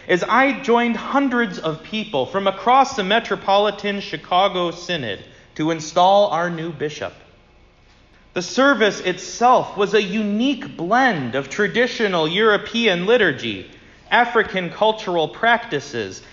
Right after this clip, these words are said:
gospel music, and Hispanic hymnody. Representatives from at least five other Christian church bodies participated, including the Episcopal bishop,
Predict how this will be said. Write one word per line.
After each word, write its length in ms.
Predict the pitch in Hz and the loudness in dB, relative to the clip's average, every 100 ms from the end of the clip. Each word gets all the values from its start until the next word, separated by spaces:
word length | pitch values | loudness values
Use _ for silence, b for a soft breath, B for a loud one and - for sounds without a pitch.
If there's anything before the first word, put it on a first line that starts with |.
| B | B
gospel 520 | 147 240 247 - 180 160 | 2 4 2 -2 -6 -4
music, 580 | 175 226 190 113 - | -4 -4 -4 -8 -10
and 180 | - 160 | -8 -8
Hispanic 720 | - 170 - 185 208 190 107 | -8 -10 -8 -4 -2 -2 -4
hymnody. 680 | - - 190 190 117 98 90 - - - _ _ _ b b b b _ _ _ | -8 -6 -4 -4 -6 -8 -14 -20 -20 -20 _ _ _ b b b b _ _ _
Representatives 1120 | 180 214 214 208 160 220 220 196 - 175 127 - | 0 2 2 -2 2 2 2 -2 0 -2 -2 -2
from 240 | 196 202 | 0 2
at 160 | 214 190 | 0 0
least 340 | 233 247 - | -2 -4 -6
five 720 | - - 247 269 277 277 269 269 | -12 2 4 6 4 4 0 -2
other 380 | 202 233 233 | 0 2 0
Christian 600 | 226 - 202 208 - 170 | -4 -4 -4 -4 -6 -6
church 500 | 156 - 196 190 - - | -6 0 0 0 -10 -4
bodies 640 | 147 151 143 110 98 92 - B B | 2 4 2 0 -10 -14 -20 B B
participated, 920 | 202 196 - 247 - 147 120 98 92 - - _ _ b b b | 0 0 -4 -4 -4 -4 -6 -6 -10 -14 -20 _ _ b b b
including 500 | 170 165 226 226 208 | -8 -4 -2 0 0
the 140 | 202 | 0
Episcopal 640 | 180 - 240 240 170 160 127 | -2 -2 -6 -6 -10 -4 -6
bishop, 400 | 107 101 - 92 | -4 -10 -10 -12